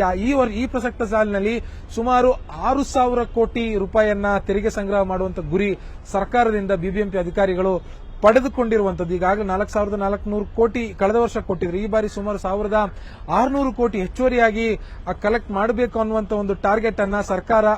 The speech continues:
ಬಿ ಬಿ ಎಂ ಪಿ ಅಧಿಕಾರಿಗಳಿಗೆ ಕೊಟ್ಟಿರುವಂತದ್ದು. ಆದ್ರೆ ಯಾವ ವರ್ಷವೂ ಕೂಡ ಗುರಿ ತಲುಪದ ಬಿ ಬಿ ಎಂ ಪಿ ಅಧಿಕಾರಿಗಳು ಈ ವರ್ಷವಾದ್ರೂ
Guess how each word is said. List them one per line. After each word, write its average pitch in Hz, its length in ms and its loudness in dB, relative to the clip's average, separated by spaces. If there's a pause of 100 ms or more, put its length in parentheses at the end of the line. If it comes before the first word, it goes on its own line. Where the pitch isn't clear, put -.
(140)
ಬಿ 190 120 0
ಬಿ 202 100 -2
ಎಂ 220 120 0
ಪಿ 214 60 -2
ಅಧಿಕಾರಿಗಳಿಗೆ 190 560 0
ಕೊಟ್ಟಿರುವಂತದ್ದು. 196 500 0
ಆದ್ರೆ 226 440 0 (100)
ಯಾವ 180 260 4
ವರ್ಷವೂ 247 320 4
ಕೂಡ 240 260 0
ಗುರಿ 214 260 0
ತಲುಪದ 220 460 0
ಬಿ 190 160 -2
ಬಿ 208 120 -4
ಎಂ 214 120 -2
ಪಿ 208 60 -4
ಅಧಿಕಾರಿಗಳು 190 480 0
ಈ 196 100 -2
ವರ್ಷವಾದ್ರೂ 220 720 2